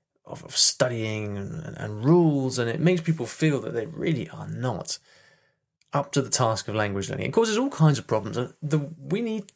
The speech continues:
to feel like heroes if we're gonna dominate the grammar that we're trying to learn in another language and come out the other side better for it, more articulate, more accurate, more fluent, and all that stuff.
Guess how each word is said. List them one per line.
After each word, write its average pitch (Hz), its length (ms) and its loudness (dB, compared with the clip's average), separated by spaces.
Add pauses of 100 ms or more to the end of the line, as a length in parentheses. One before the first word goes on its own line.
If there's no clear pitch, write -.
to 160 140 2
feel 139 680 2 (160)
like 120 340 0 (120)
heroes 104 640 -2 (240)
if 113 120 -6
we're 120 120 2
gonna 110 180 0
dominate 104 600 -2 (420)
the 127 80 -2
grammar 107 420 0 (560)
that 113 80 0
we're 117 80 2
trying 120 200 2
to 113 40 0
learn 107 400 0
in 120 120 -6
another 104 260 0
language 98 340 -4
and - 160 -6
come 175 160 4
out 151 160 6
the 131 80 2
other 120 100 2
side 104 420 2 (680)
better 139 240 6
for 110 320 2
it, - 100 0 (360)
more 139 180 8
articulate, 123 500 0
more 131 200 2
accurate, 120 520 -4 (960)
more 104 120 -2
fluent, 101 540 -4 (200)
and 120 100 -4
all 110 60 0
that 101 160 -6
stuff. - 340 -10